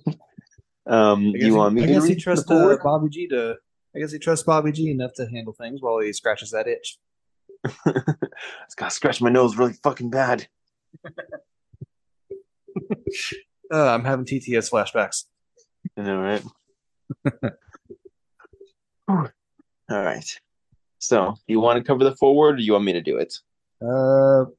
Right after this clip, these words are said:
Speaker 2: let me pull up the foreword first. Okay, foreword. I attach a copy of my semi-lore accurate story.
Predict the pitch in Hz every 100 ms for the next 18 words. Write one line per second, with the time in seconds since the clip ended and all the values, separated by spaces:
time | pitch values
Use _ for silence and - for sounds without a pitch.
0 | _ 101 101 104 101 _ _ _ _ -
1 | 120 117 147 110 - 90 85 98 175 -
2 | 110 160 - - - _ 220 - - _
3 | _ _ 202 151 98 87 _ - - _
4 | _ _ _ _ _ - 120 117 175 175
5 | 147 170 151 120 120 113 117 110 107 _
6 | - 220 254 143 117 107 104 104 98 -
7 | 101 90 - 95 92 117